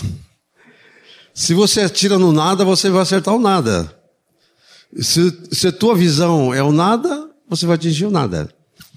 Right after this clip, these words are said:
Se você atira uma flecha sem ter um alvo, vai cair em algum lugar que é nenhum lugar. Mas você precisa,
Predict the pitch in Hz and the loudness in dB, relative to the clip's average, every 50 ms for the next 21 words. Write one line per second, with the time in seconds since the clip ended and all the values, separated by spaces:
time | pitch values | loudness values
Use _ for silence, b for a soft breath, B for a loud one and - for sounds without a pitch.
0 | b b b b b b b _ _ _ - - - - - 135 147 156 151 151 | b b b b b b b _ _ _ -10 -6 -6 -4 0 0 2 4 4 4
1 | 151 151 147 147 143 143 135 131 135 143 - 185 175 160 - - 175 170 175 165 | 4 4 4 2 2 2 2 0 0 0 0 0 -2 -2 -2 -2 0 0 0 0
2 | - - 165 165 160 - - 165 156 147 131 - - - _ _ _ - - - | 0 0 0 0 0 -2 0 0 0 0 -2 -4 -14 -20 _ _ _ -14 -8 -6
3 | - - 165 170 170 156 - 156 156 151 147 143 147 147 160 190 196 208 285 311 | -2 0 2 2 2 2 2 2 0 2 2 0 0 0 0 0 2 2 0 0
4 | - - b b b b b b b b _ _ _ - - 135 143 165 190 190 | -2 -6 b b b b b b b b _ _ _ -18 -12 -6 -4 -2 -2 -2
5 | - 208 208 208 202 180 170 190 220 196 156 165 165 185 202 208 196 - - - | -2 -2 0 2 2 2 2 2 2 2 2 2 2 0 0 -2 -4 -6 -6 -2
6 | 180 165 165 156 147 139 135 131 - - - 143 131 151 156 160 160 160 147 135 | -2 0 0 0 -2 -2 -4 -8 -10 -8 -2 0 2 4 4 4 2 2 0 0
7 | 113 110 98 78 76 80 87 - _ _ _ _ _ _ _ _ _ _ _ _ | 0 0 0 -2 -4 -8 -10 -16 _ _ _ _ _ _ _ _ _ _ _ _
8 | _ _ _ _ _ _ _ _ _ B B B B B B B B - 123 147 | _ _ _ _ _ _ _ _ _ B B B B B B B B -4 -2 0
9 | 151 147 - - - 127 131 135 131 - 160 151 160 143 123 - 151 147 139 131 | 0 0 -2 -2 -4 -2 -2 -2 0 0 -2 0 0 -2 0 0 0 0 0 2
10 | 147 147 147 127 | 0 0 0 -2